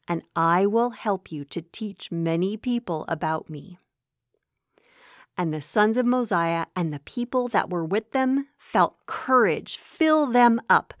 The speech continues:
knowing that God would help them. Finally, they arrived in the borders of the land of Nephi, where the Lamanites lived. And there they decided to split up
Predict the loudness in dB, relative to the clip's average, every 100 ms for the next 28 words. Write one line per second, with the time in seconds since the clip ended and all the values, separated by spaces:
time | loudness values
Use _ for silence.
0 | -20 -20 _ 2 6 8 6 2 0 -2
1 | -4 2 4 6 4 -2 -6 -6 -8 -6
2 | -6 -8 -14 -12 -16 -20 _ _ _ _
3 | _ _ _ _ _ _ _ -20 _ -12
4 | 2 4 4 2 -2 -10 -6 -4 -2 -2
5 | 2 4 6 4 0 -2 -2 -4 -2 2
6 | 4 4 0 0 -4 -4 -2 0 0 0
7 | -2 -4 -4 -4 -4 -6 -8 -10 -10 -14
8 | -20 _ 0 2 2 0 0 0 -4 -8
9 | -10 -8 -8 -10 -16 -20 _ _ _ _
10 | _ -20 -12 0 2 2 2 4 4 2
11 | 2 0 0 0 0 0 -2 -2 0 -2
12 | 0 2 4 2 0